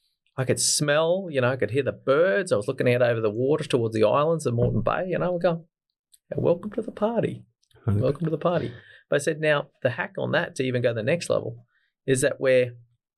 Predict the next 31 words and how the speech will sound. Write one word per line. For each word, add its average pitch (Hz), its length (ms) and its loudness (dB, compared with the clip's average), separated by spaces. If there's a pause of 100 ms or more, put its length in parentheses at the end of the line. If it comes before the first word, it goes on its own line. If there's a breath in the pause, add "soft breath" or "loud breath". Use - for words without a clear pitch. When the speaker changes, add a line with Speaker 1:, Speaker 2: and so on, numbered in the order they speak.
(560)
Speaker 1:
the 131 80 2
work 147 360 2
stuff - 500 -6 (180)
is, 62 640 -2 (260)
even 135 320 2
you 123 60 -2
try 175 180 0
and 196 120 0
funnel 160 240 -2
it 139 100 -2
into 135 160 0
your 107 100 4
wait 113 300 -2
time. 107 460 -6 (480)
And 151 120 2
you 156 80 2
go, 175 60 2
"What 180 220 0
are - 20 0
you 160 60 2
talking 196 340 0
about?" - 180 -8
I - 40 -8
said, 139 160 -2
"Well, 147 220 0 (460 soft breath)
you 160 80 -2
know, 151 80 2
if 131 140 -2
you, - 60 -14 (400)
I've 180 180 -2
spent, - 280 0